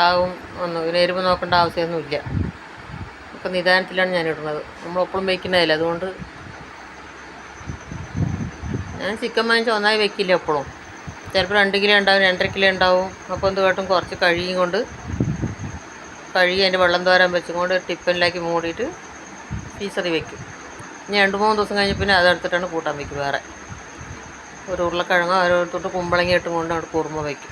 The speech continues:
ഇതാ ഉപ്പിട്ടു. ഈ ഉപ്പിൻ്റെ പാകമാണ്. നോക്കി നോക്കി വേണ്ട, ഒന്നും ചെയ്യണ്ട. ഉം.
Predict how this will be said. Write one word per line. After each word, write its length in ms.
ഇതാ 120
ഉപ്പിട്ടു. 340
ഈ 100
ഉപ്പിൻ്റെ 340
പാകമാണ്. 560
നോക്കി 280
നോക്കി 280
വേണ്ട, 240
ഒന്നും 220
ചെയ്യണ്ട. 260
ഉം. 300